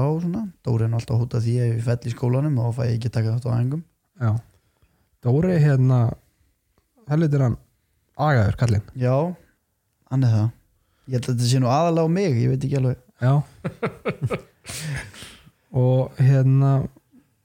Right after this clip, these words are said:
Speaker 2: viltu eitthvað fara út í einhverjunnar?
Speaker 1: Nei, nei,
Speaker 2: Nei.
Speaker 1: þetta var, þetta voru covid-tímarnir og svona, og maður
Speaker 2: Já.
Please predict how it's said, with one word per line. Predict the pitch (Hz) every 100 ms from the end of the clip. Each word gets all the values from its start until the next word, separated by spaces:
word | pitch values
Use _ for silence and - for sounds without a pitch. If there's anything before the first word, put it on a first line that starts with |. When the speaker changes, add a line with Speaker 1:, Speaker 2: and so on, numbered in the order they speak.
| _ _ _ _ 494 480 494 415 269 170 - 160 156
Speaker 2:
viltu | 139 135
eitthvað | 131 131
fara | 151 165
út | 170
í | 175 180 - _ _ _ _ _ _ _ _ _ _ -
einhverjunnar? | 165 180 180 170 147
Speaker 1:
Nei, | 127 127 135 143 143 143 131
nei, | 107
Speaker 2:
Nei. | 135 123 110
Speaker 1:
þetta | - 113 110
var, | 113 - - - - _ _ _ -
þetta | 117 127
voru | 127 135
covid-tímarnir | 139 139 143 143 135 143 147
og | 139
svona, | 147 151
og | 139
maður | 123 123
Speaker 2:
Já. | 113